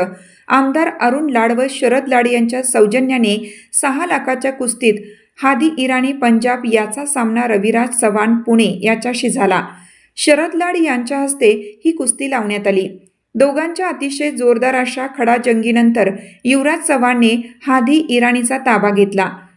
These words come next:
दोघांमध्ये थोडीशी वादावादी झाली. अखेर पंचवीसाव्या मिनिटाला बाहेरील टांग लावून हादी इराणी विजयी झाला.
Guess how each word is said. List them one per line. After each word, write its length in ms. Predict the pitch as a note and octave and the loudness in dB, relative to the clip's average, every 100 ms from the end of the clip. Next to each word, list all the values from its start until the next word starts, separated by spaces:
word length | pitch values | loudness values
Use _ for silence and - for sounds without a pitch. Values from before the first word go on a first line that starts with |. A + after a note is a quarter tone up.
| _ | _
दोघांमध्ये 600 | G3+ A3 G#3+ B3+ B3+ A#3+ C4 | 2 4 2 -2 -4 -4 -4
थोडीशी 480 | A#3+ A3+ A#3 B3+ | -2 0 0 -4
वादावादी 540 | B3+ G#3 G#3 A#3 A#3 A3+ | -4 -4 -2 -2 -2 -2
झाली. 320 | G#3 G3 G3 - - _ - | 0 0 0 -4 -18 _ -4
अखेर 340 | A3+ A#3 C4 | -2 0 -2
पंचवीसाव्या 720 | C4+ A#3+ A#3 D4+ D#4 D4+ C#4+ C4 | 0 0 0 0 -2 0 0 2
मिनिटाला 500 | B3 A3+ A#3 A#3 B3+ | 2 2 2 2 0
बाहेरील 580 | B3 G#3 G#3+ A#3+ A#3+ B3 - - - _ - | -2 -2 0 2 2 0 -6 -18 -20 _ -2
टांग 280 | C#4 D4+ D#4+ | 0 2 0
लावून 320 | C#4 B3 C4+ - - C4 | 0 0 -4 -8 -10 -2
हादी 300 | B3+ C#4+ D4+ | 0 2 2
इराणी 300 | B3+ A#3+ B3+ | 2 0 0
विजयी 340 | A#3 G#3 G#3 | 2 4 4
झाला. 300 | G3+ G3 F#3+ | 4 -2 -4